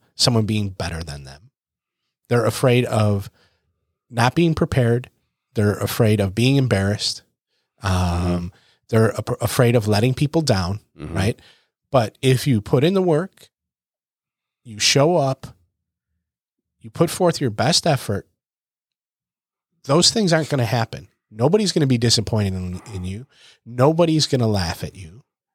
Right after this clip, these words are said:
Speaker 1: Nobody's gonna think negatively of you, right? Unless, unless those pe-, and if they do, well, then those people don't need to be around you, you, or you don't need to be around them.
Speaker 2: Mm-hmm.
Speaker 1: You know, if you have a coach that sees you put forth the work and works with you,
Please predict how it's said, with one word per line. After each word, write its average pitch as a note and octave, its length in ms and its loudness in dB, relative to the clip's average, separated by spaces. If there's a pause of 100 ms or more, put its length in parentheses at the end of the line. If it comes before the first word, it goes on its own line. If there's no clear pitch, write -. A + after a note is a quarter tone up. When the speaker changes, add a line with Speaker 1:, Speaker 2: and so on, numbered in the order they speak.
Speaker 1:
Nobody's D3 500 0
gonna C#3+ 180 2
think A#2+ 260 -4
negatively F2 560 -8
of C#2+ 200 -20
you, - 60 -20 (380)
right? G#2+ 300 0
Unless, C#3 460 4 (120)
unless D#3 340 2
those F#3+ 180 2
pe-, D#3+ 180 -6
and D3+ 140 2
if D3+ 120 0
they D3 140 4
do, C#3+ 380 2 (200)
well, G3 80 -10
then G3+ 240 -4 (160)
those F#3 160 -2
people F3+ 200 -2
don't E3+ 160 2
need D#3 120 0
to D3 60 0
be C#3+ 120 2
around A#2 380 2
you, D#2+ 80 -10
you, G2+ 180 -6
or B2 120 4
you B2 120 4
don't C#3 160 2
need A#2+ 140 -2
to A#2+ 40 -4
be A2+ 140 0
around G#2 280 0
them. F#2 260 -6 (260)
Speaker 2:
Mm-hmm. - 200 -20 (140)
Speaker 1:
You A#2 100 0
know, A2+ 160 6
if C3 120 0
you D3+ 60 6
have C#3 100 6
a A#2 40 4
coach - 580 0
that G#2 280 -2
sees D3 300 2
you D3 100 2
put - 220 0
forth B2+ 360 0
the A2 100 -2
work G2+ 420 -2 (180)
and G#2+ 140 -2
works A2+ 320 2
with A#2 240 0
you, D#2+ 220 -6